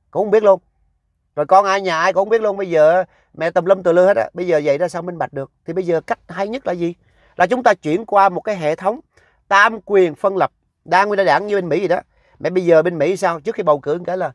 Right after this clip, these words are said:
A Lê Hấp đủ đem ra, cũng phanh phui, báo chí nhảy vô mà nói từa lưa hột mưa luôn. Ông Trump, à, phịch con này, ông Trump phịch con kia, ông Biden ngủ với bà này, ông Biden cái kia, cũng nói từa lưa hết luôn. Thì bây giờ nó chứng minh trong cái thời gian một năm để cho nó tranh cử đó, chứng minh hết luôn.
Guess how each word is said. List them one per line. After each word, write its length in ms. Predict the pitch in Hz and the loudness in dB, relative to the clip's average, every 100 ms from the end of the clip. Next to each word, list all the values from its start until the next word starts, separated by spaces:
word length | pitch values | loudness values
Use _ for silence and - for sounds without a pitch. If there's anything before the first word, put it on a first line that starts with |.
| _ _ _ _ - | _ _ _ _ 0
A 120 | 190 | 2
Lê 140 | 220 | 4
Hấp 120 | 220 269 | 2 0
đủ 440 | - 208 180 156 175 | -4 -8 -10 -16 -6
đem 240 | 196 214 | -2 -2
ra, 300 | 202 208 214 | -2 -4 -2
cũng 180 | 180 175 | -6 -6
phanh 260 | 180 220 214 | -6 -6 -6
phui, 240 | 220 220 | -4 -2
báo 220 | 180 214 | -2 -4
chí 180 | 240 240 | -4 -8
nhảy 260 | 233 180 226 | -4 -4 0
vô 260 | 220 220 180 | 2 2 0
mà 80 | |
nói 200 | 190 208 | -2 -4
từa 220 | 247 214 202 | 0 0 4
lưa 100 | 214 | 4
hột 160 | 190 | 2
mưa 180 | 202 226 | 0 -2
luôn. 180 | 226 208 - _ | 0 -2 -6 _
Ông 180 | - 220 | -4 -2
Trump, 240 | 226 220 226 | 2 2 2
à, 100 | 226 | 0
phịch 180 | 175 - | -2 0
con 220 | 190 214 | -2 0
này, 320 | 190 180 160 123 _ - | 2 2 0 -6 _ -4
ông 200 | 190 214 | -2 2
Trump 200 | 214 196 | 0 0
phịch 140 | 170 | -4
con 180 | 214 214 | -4 -2
kia, 220 | 226 220 | 2 4
ông 200 | 214 202 | 4 2
Biden 340 | 202 196 170 | 0 2 0
ngủ 140 | 147 185 | -2 0
với 100 | 240 | 4
bà 160 | 175 | 4
này, 240 | 160 160 156 | 4 2 2
ông 100 | 170 | 2
Biden 220 | 196 170 | 0 0
cái 80 | 175 | -2
kia, 80 | 214 | -4
cũng 180 | 175 226 | -4 0
nói 160 | 254 302 | 2 4
từa 160 | 214 | 6
lưa 160 | 233 254 | 8 8
hết 140 | 269 | 6
luôn. 240 | 294 254 196 - _ _ _ _ - | 6 4 2 -8 _ _ _ _ -6
Thì 80 | |
bây 100 | 240 | 0
giờ 100 | 269 | 2
nó 60 | 269 302 | 2 2
chứng 120 | 320 | 2
minh 220 | 330 294 - _ _ _ _ | 2 0 -6 _ _ _ _
trong 140 | 262 302 | -2 2
cái 80 | |
thời 160 | 262 226 | 2 4
gian 240 | 240 254 | 2 2
một 160 | 233 208 | 2 0
năm 380 | 220 269 254 202 | 2 2 2 0
để 120 | 196 | 0
cho 200 | 262 262 | 2 2
nó 120 | 277 | 0
tranh 240 | 269 254 240 | 0 -2 0
cử 200 | 185 240 | 2 4
đó, 100 | 285 | 2
chứng 160 | 277 277 | 2 0
minh 100 | 254 | 2
hết 140 | 294 | 4
luôn. 200 | 285 320 | 4 2